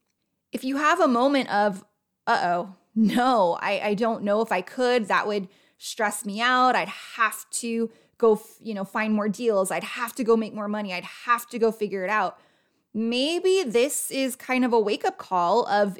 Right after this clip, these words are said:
is that a position you wanna put yourself in? Is that the way you want to build and grow your business? From a place of pressure and stress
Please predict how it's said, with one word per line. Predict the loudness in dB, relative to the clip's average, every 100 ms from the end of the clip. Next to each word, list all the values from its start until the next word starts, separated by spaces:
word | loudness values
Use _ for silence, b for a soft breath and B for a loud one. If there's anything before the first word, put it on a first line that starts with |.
| -12 -8
is | -6 -6 -2
that | 0 0
a |
position | -2 -6 -8 -10 -8 -8
you | -10
wanna | -12 -12 -14
put | -12 -12 -8
yourself | -10 -10 -12 -12 -16
in? | -16 -12 -12 -14 _ _ _ _ _ _ _ -2
Is | 0 -2 -2
that | 0 2 0 -2 -4
the | 0
way | 0 0 0 2 4 2
you | -2 -6 -4 -6
want | -4 -6 -6 -10 -6
to | -4
build | -4 -4 -4 -4 -4
and | -4 -4
grow | -4 -4 -4 -6
your | -4 -4
business? | -2 -4 -2 -2 -2 -6 -10 -14 b _
From | -10 -2 2 2 0
a | -2 -6
place | -6 -4 -2 -2 -6
of | -8 -8 -12
pressure | -8 -8 -6 -4 -2 -2 -6 b b -4
and | -2 -2
stress | -6 -2 0 2 0 -6 -8